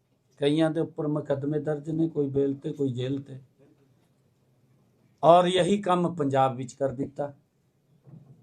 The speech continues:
ਆਪਕੇ ਸਾਹਮਣੇ ਹੈ, ਕਿੰਨੇ ਇਹਨਾਂ ਦੇ ਵਿਧਾਇਕ, ਕਿੰਨੇ ਮੰਤਰੀ ਭ੍ਰਿਸ਼ਟਾਚਾਰ ਨੂੰ ਲੈ ਕਰਕੇ ਜੇਲ੍ਹ ਦੇ ਵਿੱਚ ਚਲੇ ਗਏ। ਜੋ ਪੰਜਾਬ ਦੇ ਲੋਕਾਂ ਨੂੰ,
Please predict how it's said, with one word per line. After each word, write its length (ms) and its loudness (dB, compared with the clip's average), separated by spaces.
ਆਪਕੇ 340 0
ਸਾਹਮਣੇ 480 0
ਹੈ, 80 -2
ਕਿੰਨੇ 500 0
ਇਹਨਾਂ 240 0
ਦੇ 140 -4
ਵਿਧਾਇਕ, 680 -2
ਕਿੰਨੇ 580 -4
ਮੰਤਰੀ 560 -2
ਭ੍ਰਿਸ਼ਟਾਚਾਰ 680 0
ਨੂੰ 200 -4
ਲੈ 100 -2
ਕਰਕੇ 320 -6
ਜੇਲ੍ਹ 280 -4
ਦੇ 60 -4
ਵਿੱਚ 240 -4
ਚਲੇ 260 -4
ਗਏ। 160 -4
ਜੋ 140 10
ਪੰਜਾਬ 500 4
ਦੇ 120 4
ਲੋਕਾਂ 380 2
ਨੂੰ, 200 -2